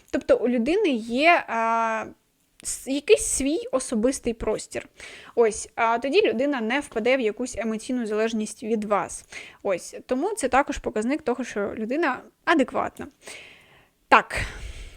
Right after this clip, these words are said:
Я сподіваюся, що після цього відео за мною не будуть бігати думки, що я щось ще не сказала. Якщо будуть бігати і буде їх багато, то зроблю другу частину цих відео.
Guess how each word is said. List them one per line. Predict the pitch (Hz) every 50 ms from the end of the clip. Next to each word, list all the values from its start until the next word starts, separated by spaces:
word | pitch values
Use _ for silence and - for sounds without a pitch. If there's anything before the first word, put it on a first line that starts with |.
| - - 262
Я | 320 466
сподіваюся, | - - 330 269 285 294 320 320 311 311 269
що | 240 - 247
після | 262 254 - 262
цього | 240 - 254 247 254
відео | 269 302 277 277 254
за | 240
мною | 233 240 247 254
не | 247 247
будуть | 233 233 233 214 220 208 208
бігати | 208 226 233 240 - - 233
думки, | 214 233 226 220 - 247 247
що | - - 233
я | 220 214
щось | 214 - 247 233 220 214 - -
ще | - - 220 233 202
не | 202 196
сказала. | 202 - - - - - - 285 359 339 269 -
Якщо | - - 208 - - - 262 262 247 -
будуть | 214 220 226 240 254 226
бігати | 226 254 277 277 240 233 - 226
і | 220 214
буде | 220 233 220 220
їх | 220 220 226 226
багато, | 254 277 339 427 440 440 262
то | - - 254 269 269 247 240
зроблю | 240 247 240 240 233 233 233 226
другу | 220 226 220 220
частину | 214 - 214 - - - 220 226 214
цих | - - 240 - -
відео. | 320 381 330 277 254 254 247